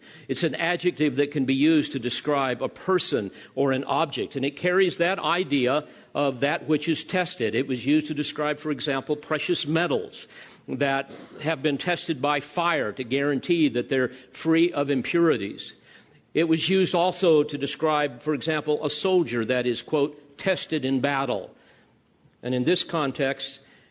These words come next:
it speaks of someone who's proven to be genuine, not a fake or a counterfeit. And Paul's point here is that divisive,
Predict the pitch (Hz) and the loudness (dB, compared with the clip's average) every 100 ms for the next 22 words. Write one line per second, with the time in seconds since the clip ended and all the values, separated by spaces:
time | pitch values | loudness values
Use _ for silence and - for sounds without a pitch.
0 | _ - 131 - 160 147 - 143 175 160 | _ -6 -4 0 0 0 -2 0 0 0
1 | 151 151 143 135 147 143 - - 190 180 | 0 0 0 2 0 0 -6 0 0 2
2 | 131 120 113 127 131 117 156 147 127 101 | 2 0 -2 -2 -2 0 0 2 0 -2
3 | 92 104 135 143 - - 147 117 120 113 | -4 -4 -2 -4 -4 -2 0 -2 -2 -4
4 | - 147 127 - 101 - - _ _ _ | -4 -4 -4 -4 -8 -8 -14 _ _ _
5 | _ _ _ _ - 165 226 208 208 - | _ _ _ _ -6 -2 2 2 0 0
6 | 254 320 - 160 120 120 135 - - 175 | 0 0 0 2 2 2 0 -4 -4 2
7 | 175 175 180 175 131 147 120 156 214 - | 2 2 0 0 -2 -2 2 0 2 0
8 | 254 240 | 0 -2